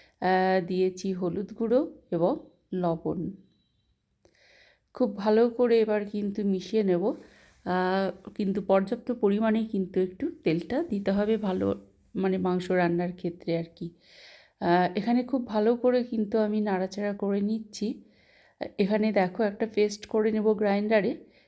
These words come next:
সেজন্য নিয়েছি গোটা সাদা জিরে, শুকনো লঙ্কা, আদা, রসুন। পেস্টটা হয়ে গেছে স্মুথ একটা। আহ, আমি ঠিক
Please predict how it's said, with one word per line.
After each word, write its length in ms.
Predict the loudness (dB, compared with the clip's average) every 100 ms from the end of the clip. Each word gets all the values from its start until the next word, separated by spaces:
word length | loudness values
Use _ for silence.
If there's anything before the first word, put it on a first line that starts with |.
| _
সেজন্য 420 | -6 -4 0 0
নিয়েছি 520 | 2 4 2 2 -2 -2
গোটা 320 | 0 0 -2
সাদা 360 | -4 -2 0
জিরে, 420 | -2 -2 0 0 -2
শুকনো 420 | -6 -4 -2 -2
লঙ্কা, 540 | 0 0 -2 -2 -4 -4 -16 -20 _ _ -2
আদা, 360 | -2 0 -4 -4 _
রসুন। 600 | 2 2 0 -8 -8 -12 _ _ _ _ _ _ _ _ _ _ _ _ _ _ _ _ _ _ _ _ _ _ 2
পেস্টটা 380 | 2 4 4
হয়ে 260 | 4 2 4
গেছে 380 | 2 0 -2 -4
স্মুথ 420 | -4 -4 -2 0
একটা। 340 | 0 -2 -6
আহ, 1040 | -8 -8 _ _ _ _ -2 2 2 2 0
আমি 220 | 0 0 -2
ঠিক 280 | -4 -6